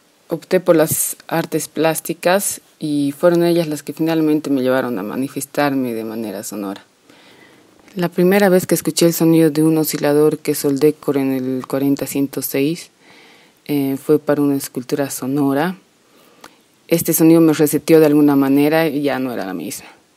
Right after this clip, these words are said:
Em, creo que ahí entendí el ruido más que eso, solo molesto, ¿no? Que podía ser hermoso si le prestas atención, si estás ahí, si estás realmente presente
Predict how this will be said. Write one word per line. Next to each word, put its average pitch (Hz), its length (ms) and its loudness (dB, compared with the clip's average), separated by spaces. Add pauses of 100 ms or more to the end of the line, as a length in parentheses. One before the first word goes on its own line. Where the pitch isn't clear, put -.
(1160)
Em, 151 340 0
creo 175 300 -2
que 185 100 -2
ahí 180 80 2
entendí 160 460 0
el 160 200 -2
ruido 160 320 -2
más 160 320 -6
que 151 220 -4
eso, 151 220 -6
solo 135 240 -10
molesto, - 640 -8
¿no? - 80 -10 (960)
Que 147 100 -6
podía 160 280 0
ser 151 220 -2
hermoso 151 520 -4
si 151 100 -6
le 143 80 -8
prestas 147 360 -6
atención, 151 840 -6 (300)
si - 140 -10
estás 156 440 -6
ahí, 180 520 -4 (1080)
si - 100 -14
estás 156 400 -8
realmente 156 500 -2
presente 170 920 -8